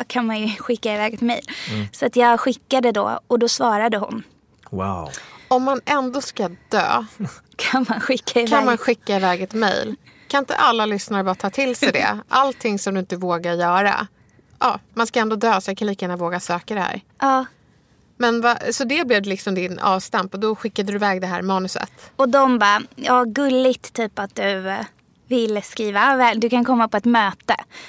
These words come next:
Speaker 1: De ba-, jag skrev så här, "Hej, jag <laughs> heter Shima, jag har precis gått ut gymnasiet." Jag publicerade det här mejlet i mitt programblad då,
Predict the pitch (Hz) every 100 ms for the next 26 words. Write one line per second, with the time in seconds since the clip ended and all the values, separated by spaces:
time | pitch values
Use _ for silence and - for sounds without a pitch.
0 | - _ _ - 240 240 240 220 233 233
1 | - 262 233 220 262 269 233 247 233 -
2 | 254 226 277 262 220 226 208 208 208 214
3 | 208 226 196 220 - 208 - 208 214 -
4 | 226 226 262 233 254 - 285 247 214 220
5 | 220 - 214 240 262 - - 220 208 202
6 | 220 208 208 214 240 208 202